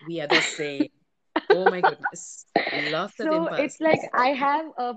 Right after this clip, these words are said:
Speaker 2: not a foot in the mouth. The, I have feet in my mouth and, like, I'm rolling on the floor half the time because I've done it and then I'm like, "Oh God, I've done it," you know, so.
Speaker 1: Is there an idiom for this? I wonder what the Gujarati idiom for this would be.
Speaker 2: Uh,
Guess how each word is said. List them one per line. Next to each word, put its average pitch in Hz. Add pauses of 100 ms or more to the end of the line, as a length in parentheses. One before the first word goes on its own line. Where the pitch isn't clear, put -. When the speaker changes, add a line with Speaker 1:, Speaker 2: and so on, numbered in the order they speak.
Speaker 2:
not 277
a 320
foot -
in 285
the 285
mouth. 233
The, 208
I 214
have 262
feet 294
in 294
my 285
mouth 277
and, 254
like, 247
I'm 247
rolling 220
on 208
the 202
floor 165
half 160
the 156
time 151
because 269
I've 262
done 247
it 403 (120)
and 269
then 277
I'm 285
like, 285
"Oh 226
God, 180
I've 175
done 175
it," 147
you 151
know, 147
so. 165
Speaker 1:
Is 202
there 226
an -
idiom 202
for 233
this? 185
I 185
wonder 185
what 202
the 196
Gujarati 165
idiom 160
for -
this 247
would 247 (100)
be. 226
Speaker 2:
Uh, -